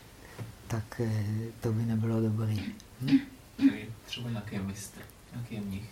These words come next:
Speaker 2: třeba.
Speaker 1: Jo, to by bylo dobrý. Nebo učitel, hm? Nebo někdo, eh, koho si vážíte a neznáte ho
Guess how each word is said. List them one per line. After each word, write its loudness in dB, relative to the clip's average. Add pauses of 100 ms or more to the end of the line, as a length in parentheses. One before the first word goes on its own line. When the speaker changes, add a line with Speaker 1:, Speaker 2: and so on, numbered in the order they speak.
Speaker 2:
třeba. -16 (160)
Speaker 1:
Jo, 2 (140)
to -4
by 0
bylo 2
dobrý. 0 (720)
Nebo 6
učitel, 4 (220)
hm? 4 (580)
Nebo 6
někdo, 10 (360)
eh, 2 (480)
koho 4
si 4
vážíte 6 (1900)
a 6
neznáte 6
ho 6